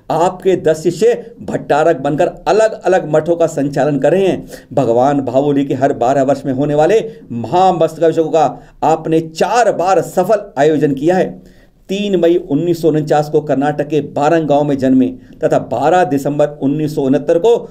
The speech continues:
संयम पथ पर बढ़ते हुए श्री महावीर जन कल्याणक उन्नीस अप्रैल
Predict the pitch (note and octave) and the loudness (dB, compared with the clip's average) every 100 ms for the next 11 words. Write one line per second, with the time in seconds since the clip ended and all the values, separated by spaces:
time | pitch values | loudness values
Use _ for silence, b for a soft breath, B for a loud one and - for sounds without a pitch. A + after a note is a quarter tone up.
0 | B - - G3 A3 A#3 A#3 A3+ G#3+ G3 | B -20 -2 0 2 2 2 2 2 2
1 | F#3+ F#3 E3+ E3 F3+ E3 D3+ C3+ B B | 2 2 2 2 2 4 2 0 B B
2 | - E3+ E3 C3+ D3 D#3+ F3 E3 C#3+ D3+ | -4 0 2 0 0 2 2 2 0 0
3 | D3 D3+ D3+ D#3 D#3 C#3 D3 F3+ F3 C3+ | 0 0 2 0 -2 -2 0 0 0 0
4 | D3+ | 2